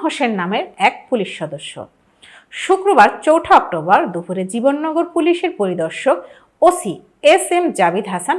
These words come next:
বিষয়টি নিশ্চিত করেন। তিনি বলেন, দুজনের মধ্যে প্রেমের সম্পর্ক গড়ে উঠলে বিষয়টি জানতে পেরে রায়পুর থেকে তাকে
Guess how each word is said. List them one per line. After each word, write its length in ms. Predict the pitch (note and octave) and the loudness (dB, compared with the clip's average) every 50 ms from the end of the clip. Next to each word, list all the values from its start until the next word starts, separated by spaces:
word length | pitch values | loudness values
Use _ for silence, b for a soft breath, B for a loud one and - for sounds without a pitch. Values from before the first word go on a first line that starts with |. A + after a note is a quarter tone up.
| D#4+ F#3 | -4 -6
বিষয়টি 300 | E3+ - F3+ E3+ E3+ D#4 E4+ D4+ | -6 -6 -8 -6 -6 -4 -4 -4
নিশ্চিত 300 | G3+ - - - D3+ - C3+ C3+ | -6 -6 -10 -14 -12 -12 -12 -12
করেন। 240 | C3 B2+ C3+ C3+ - F#3+ G3 _ _ _ _ _ _ _ _ _ _ _ _ _ _ _ _ _ _ _ _ b b b b b b b b - | -10 -12 -12 -12 -14 -16 -20 _ _ _ _ _ _ _ _ _ _ _ _ _ _ _ _ _ _ _ _ b b b b b b b b 0
তিনি 180 | D4+ D4+ E4 C#4 A3 | 2 2 4 4 4
বলেন, 240 | G3+ F3+ F3 F#3 G#3+ D#4 B B B B B - G3 | 2 2 0 -2 -6 -6 B B B B B 0 2
দুজনের 400 | E4 D4+ D#4 F4+ F4+ F#4+ F#4+ F4+ F4+ | 2 4 4 2 2 2 0 0 0
মধ্যে 200 | F#4 E4 F4+ F4 F4 | 0 -2 -2 -2 0
প্রেমের 280 | C4 A3 G3+ G#3 G#3 - - | 0 0 0 -2 -4 -4 -6
সম্পর্ক 360 | A3 G#3 G#3+ - A#3 A#3 - E4 C4+ G3 | -6 -6 -4 -4 -6 -2 -2 -2 0 0
গড়ে 160 | F#3+ F3+ F#3 F3 F#3 | 0 0 0 -4 -4
উঠলে 200 | F#3 - D4 E4 G#3+ G#3 | -4 -4 -4 -2 -2 -4
বিষয়টি 280 | - G3+ F#3+ F#3+ - - G3 G3 | -4 -4 -4 -4 -4 -2 0 0
জানতে 260 | D#3+ E3 D#3 - F#3+ | 0 0 -2 -6 -6
পেরে 240 | F#3+ G#3 G3 C4 D4 F4 B B B B B - G3+ | -4 -2 -2 0 -2 -4 B B B B B 0 4
রায়পুর 380 | G#3+ A3+ A#3+ B3+ B3+ - F4 F4 F4 - | 6 8 6 6 4 0 -2 -2 -2 -2
থেকে 180 | E4 F4 F4 F#4 F#4 F4+ | -2 -2 -2 0 2 2
তাকে 200 | - F3+ - | 0 0 0